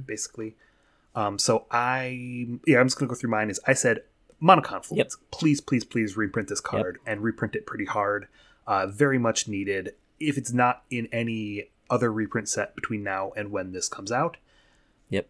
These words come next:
Speaker 1: even if it is in those, still reprint it 'cause I think we need it. Uh, I said Mutavault still
Speaker 2: Yep.
Speaker 1: needs a reprint.
Speaker 2: Yep.
Speaker 1: Uh, Blast Zone, I think, could use a
Speaker 2: Yeah, I
Speaker 1: reprint.
Speaker 2: could see
Speaker 1: You know,
Speaker 2: that.
Speaker 1: th-, Blast Zone, Lotus Field, I feel like,
Speaker 2: Lotus Field
Speaker 1: you know,
Speaker 2: was
Speaker 1: maybe
Speaker 2: in
Speaker 1: Festian
Speaker 2: the, uh,
Speaker 1: Stage a
Speaker 2: Challenger
Speaker 1: little
Speaker 2: deck,
Speaker 1: lower.
Speaker 2: though.
Speaker 1: Yes,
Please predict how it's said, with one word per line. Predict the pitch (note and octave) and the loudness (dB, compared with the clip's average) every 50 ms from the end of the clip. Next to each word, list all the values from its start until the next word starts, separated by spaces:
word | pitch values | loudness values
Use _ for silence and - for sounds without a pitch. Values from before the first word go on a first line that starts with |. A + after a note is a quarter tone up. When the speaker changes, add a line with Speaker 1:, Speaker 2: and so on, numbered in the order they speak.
| _ _ _ | _ _ _
Speaker 1:
even | - F#3+ F3 E3+ D#3+ | 4 8 8 10 8
if | D3 - | 8 8
it | C#3+ | 8
is | C#3 C#3 A#2+ A2 | 8 8 6 4
in | A2+ G#2+ | 0 0
those, | G2+ G2+ G2+ G2 F#2 - - - | 0 2 2 0 0 -2 0 0
still | - - - C3 A#2 | 2 6 6 6 6
reprint | A2+ G#2+ G2 - A2+ G#2 - | 6 2 2 0 -2 -2 -2
it | A2 - | -4 -4
'cause | - G#2+ | -4 -4
I | G2 F#2+ | -4 -4
think | G2+ - | -6 -6
we | G#2 G2 | -8 -8
need | F#2 F2+ F2 | -6 -6 -6
it. | F2 F2+ - - | -8 -8 -4 2
Uh, | A2+ A2 G#2+ | 2 4 4
I | G#2+ A2+ | 4 4
said | - - B2 G#2+ | 2 2 2 2
Mutavault | A#2 B2+ B2+ A#2+ B2+ A#2+ - - | 0 0 2 2 2 0 0 -2
still | - - B2 G#2+ | -4 0 4 4
Speaker 2:
Yep. | A2+ A2+ | 4 4
Speaker 1:
needs | G#2+ | 4
a | G#2+ | -2
reprint. | A2+ G#2 G2 - - G#2+ G2+ G#2+ - - - _ _ _ _ _ _ _ _ _ _ - | -6 -8 -8 -4 0 2 2 2 2 -2 -10 _ _ _ _ _ _ _ _ _ _ -6
Speaker 2:
Yep. | G#2+ G2+ | -4 -2
Speaker 1:
Uh, | F#2+ F#2 - - _ _ - - - | -2 -4 -6 -10 _ _ -20 -18 -16
Blast | C3 A#2+ A#2+ A#2+ B2+ B2+ - - | -4 2 6 6 6 6 6 4
Zone, | E3+ D3+ D3 D3 C#3 | 4 4 4 2 2
I | |
think, | - D3 C#3 - | 0 -2 -4 0
could | - D3 B2+ B2+ | -2 -2 0 2
use | C#3 C#3 C3+ | 0 0 2
a | C3+ | 4
Speaker 2:
Yeah, | C3 F3+ F#3+ | 8 10 10
I | G3 | 10
Speaker 1:
reprint. | - C#3+ C#3+ - D#3+ | 8 6 0 0 -2
Speaker 2:
could | D#3 C3+ | 0 0
see | - - G2 | 2 2 4
Speaker 1:
You | |
know, | F#2+ G2 G2 A2+ A2 | 4 6 4 4 2
Speaker 2:
that. | A#2 - | -2 -6
Speaker 1:
th-, | - - D3 C3+ | -10 -10 -4 2
Blast | E3+ G3 G3 G3 - | 4 4 4 6 4
Zone, | A#3 G#3 E3+ D3 | 4 6 8 8
Lotus | C#3+ C#3+ D3 C#3+ - | 8 8 8 6 2
Field, | - D3 C#3+ C#3 C3 | 2 4 4 6 6
I | B2+ | 4
feel | A#2 - B2 A#2 A2+ A2 | 2 2 2 2 4 4
like, | G#2+ A#2+ | 6 6
Speaker 2:
Lotus | F3+ A#3 C4+ - - | 6 6 6 4 4
Field | C4 A#3+ G#3 | 4 6 6
Speaker 1:
you | C3 A2 G2+ | 4 4 6
know, | |
Speaker 2:
was | C#3+ D3 C#3 - | 6 8 8 8
Speaker 1:
maybe | C3+ C3+ | 8 6
Speaker 2:
in | C3+ C3+ | 6 6
Speaker 1:
Festian | C3 B2+ | 4 4
Speaker 2:
the, | B2 A#2+ | 4 4
uh, | A#2 A#2 A2+ A2 G#2+ | 6 6 6 6 6
Speaker 1:
Stage | - A#2 A2 | 4 2 2
a | - | 0
Speaker 2:
Challenger | A2+ G#2 A2 A2 G#2+ A2 | 0 2 2 2 2 2
Speaker 1:
little | G#2+ G#2 G2+ | 2 2 4
Speaker 2:
deck, | - E2 - | 4 4 2
Speaker 1:
lower. | D#2+ - - | 0 -2 -4
Speaker 2:
though. | F2 F2 E2+ E2 D#2+ E2+ - - _ _ _ _ - - _ _ _ _ _ _ _ _ _ _ _ - _ _ _ _ _ _ _ _ - - - - - _ _ | -4 -2 0 0 0 -2 -4 -6 _ _ _ _ -20 -20 _ _ _ _ _ _ _ _ _ _ _ -20 _ _ _ _ _ _ _ _ -12 -12 -12 -12 -16 _ _
Speaker 1:
Yes, | C#3+ C#3 G#2+ - - | 8 8 8 8 6